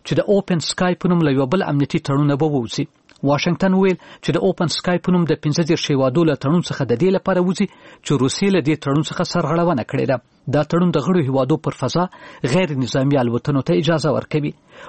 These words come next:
ولسمشر ټرمپ دا خبره هم وکړه چې پر دې فکر کوي چې د ځانګړو شرایطو په نظر کې نیولو سره په اوپن سکای تړون کې پاتې شي. د مهمو اټومي وسلو تړون په دوه زره لسم کال کې د واشنګټن او ماسکو ترمنځ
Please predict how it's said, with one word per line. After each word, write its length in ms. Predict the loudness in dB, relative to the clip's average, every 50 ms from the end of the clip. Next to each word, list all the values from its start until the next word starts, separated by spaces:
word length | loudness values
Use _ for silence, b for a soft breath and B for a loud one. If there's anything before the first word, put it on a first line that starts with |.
| B
ولسمشر 500 | 0 0 0 0 0 -2 -2 -2 0 -2
ټرمپ 300 | -4 -2 -2 -2 -2 0
دا 80 | 0 -2
خبره 300 | -2 -2 -2 0 0 0
هم 160 | 0 0 0
وکړه 260 | 0 -2 -2 -4 -6 -6 B B B B B
چې 100 | -6 -6
پر 140 | -2 -2 -2 0
دې 140 | 0 -2 -2 -2
فکر 260 | -4 -4 -2 -4 -2 0
کوي 180 | 0 0 0
چې 340 | -2 -4 -10 -20 -6 -4 -2
د 80 | 0 0
ځانګړو 520 | 0 0 0 0 0 0 2 2 0 0 0
شرایطو 400 | -2 0 0 0 0 -2 -4 -4
په 100 | -2 -2 0
نظر 240 | 0 0 -2 -2
کې 160 | -2 -2 0 2
نیولو 260 | 2 2 2 2 0
سره 220 | 0 -2 -2 -2 -2 B B B B B
په 100 | -2 0
اوپن 340 | 0 0 0 -2 -4 -4 -4
سکای 220 | -2 -2 -2 -2
تړون 300 | -2 -2 -2 0 0 0
کې 140 | 0 -2 -4 -2
پاتې 240 | -2 -2 -2 -2 -4
شي. 160 | -4 -4 -6 -8 -10 _ _ _ _ _ _ -4
د 80 | -2 0
مهمو 400 | 2 2 2 2 2 2 2 0
اټومي 280 | -2 -4 -2 -2 0 0
وسلو 300 | 0 -2 -2 -2 -2 -2
تړون 300 | -2 0 0 2 2 2 B B B B B B
په 100 | _ -4 -2
دوه 180 | 0 0 0
زره 220 | 0 0 -2 0 0
لسم 300 | 0 0 0 -2 -2 -2
کال 180 | -2 -2 -2
کې 120 | -2 -2 -2
د 120 | 0 0
واشنګټن 420 | 0 -2 -2 -4 -6 -4 -2 -2 0
او 80 | 2
ماسکو 320 | 2 0 0 -2 -2 -4 -4
ترمنځ 360 | -2 -2 0 0 0 0 0